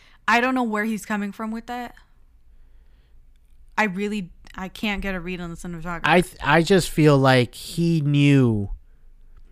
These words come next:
Speaker 2: So let me go back to when he first approached about the possibility.
Speaker 1: Yeah, yeah, sure.
Speaker 2: When th-, he, when she mentions to him, "I want the impossible shot," immediately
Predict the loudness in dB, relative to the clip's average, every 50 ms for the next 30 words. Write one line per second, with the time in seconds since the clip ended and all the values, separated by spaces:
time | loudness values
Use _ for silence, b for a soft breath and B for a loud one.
0 | _ -20 -20 b b b b 2 6 6 6 6 6 2 0 -2 0 2 2 4
1 | 6 8 8 8 8 8 6 6 4 2 0 2 4 4 4 2 2 2 2 2
2 | 4 4 2 2 0 0 2 4 4 4 4 4 0 -6 -4 -6 -2 4 6 6
3 | 6 6 2 2 0 0 2 4 4 4 4 2 2 -2 -6 -10 -12 -12 -12 -8
4 | -4 0 2 2 2 2 0 -2 -6 -2 -2 -2 -2 -2 -6 -10 -12 -18 -20 -20
5 | _ -6 -2 -2 0 0 -2 -2 -4 -6 -8 -12 -14 -16 -16 -16 -16 -18 b b
6 | b b b 2 6 8 8 8 8 6 4 2 -4 -12 -20 _ _ _ _ _
7 | -2 0 0 0 0 -2 -4 -4 -2 0 2 2 2 2 0 -2 2 4 4 6
8 | 6 4 0 0 2 2 4 6 6 6 6 6 4 2 2 2 2 2 2 4
9 | 6 6 6 4 2 0 -6 _ 0 2 2 4 4 4 2 2 0 0 0 0
10 | -2 -4 -6 -4 -2 -2 -2 -2 -2 0 0 0 0 0 -4 -4 -4 -4 -4 -8
11 | -12 _ _ B B B B B B B B B B 4 6 8 8 8 8 8
12 | 8 8 8 6 4 4 4 4 6 6 6